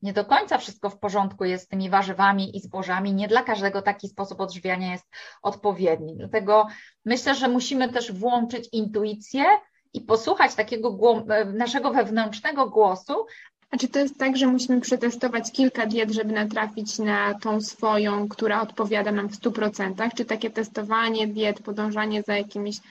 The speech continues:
Speaker 2: modami, trendami jest, e, w porządku?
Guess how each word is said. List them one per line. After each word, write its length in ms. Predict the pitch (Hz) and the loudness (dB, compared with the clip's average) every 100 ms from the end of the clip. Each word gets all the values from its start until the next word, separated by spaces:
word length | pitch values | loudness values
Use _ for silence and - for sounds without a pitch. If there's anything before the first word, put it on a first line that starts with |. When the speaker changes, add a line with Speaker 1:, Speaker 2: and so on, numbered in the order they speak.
| - - - | -20 -20 -6
Speaker 2:
modami, 640 | 226 226 220 214 214 214 | 0 2 2 2 2 0
trendami 680 | 214 226 214 208 208 214 208 | -2 -2 0 0 0 0 0
jest, 360 | 202 208 - 202 | -2 -4 -6 -2
e, 120 | 202 | -2
w 80 | - | -2
porządku? 800 | 226 214 185 185 - 302 320 | -2 0 -2 -4 -2 -2 -2